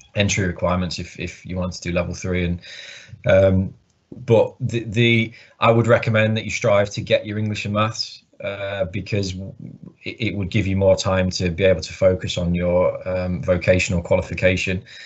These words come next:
Um, however, it, it's not a, a deal breaker if you don't get your English and maths. You, you'd still be able to access the course, but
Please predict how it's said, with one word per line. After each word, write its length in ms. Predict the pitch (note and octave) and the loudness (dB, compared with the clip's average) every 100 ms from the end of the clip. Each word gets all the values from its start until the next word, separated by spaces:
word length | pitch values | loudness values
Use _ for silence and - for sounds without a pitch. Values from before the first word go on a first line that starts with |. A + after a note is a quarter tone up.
| - _ _ | -20 _ _
Um, 340 | - F#2 F2 F2+ | 2 4 4 2
however, 480 | - G2+ F#2+ F#2 F#2 | 2 6 8 8 2
it, 120 | F2+ - | -2 -4
it's 200 | G2 - | -8 -4
not 200 | F#2+ F2 | -2 0
a, 260 | F2+ F#2 | 0 0
a 60 | F#2 | -4
deal 240 | F2 F#2 | -4 -4
breaker 400 | F2 F2 F2 - | -2 -2 -4 -6
if 100 | F2 | -8
you 80 | G2 | -4
don't 240 | F2 F#2 F2+ | 2 2 2
get 160 | D#2+ | -4
your 100 | F2+ | -6
English 280 | F2+ E2+ - | -6 -6 -8
and 80 | E2 | -6
maths. 300 | E2+ E2+ - | -6 -6 -12
You, 100 | D#2+ | -10
you'd 240 | E2+ E2+ | -10 -8
still 300 | - - F#2 | -8 -4 -2
be 80 | E2+ | 0
able 160 | F2 E2 | 0 -2
to 200 | - - | -6 -4
access 380 | G2+ - F2+ - | -4 -2 -6 -6
the 80 | |
course, 380 | D#2+ A2 A2+ A2 | 0 4 6 4
but 340 | - - F#2 | -2 -4 -4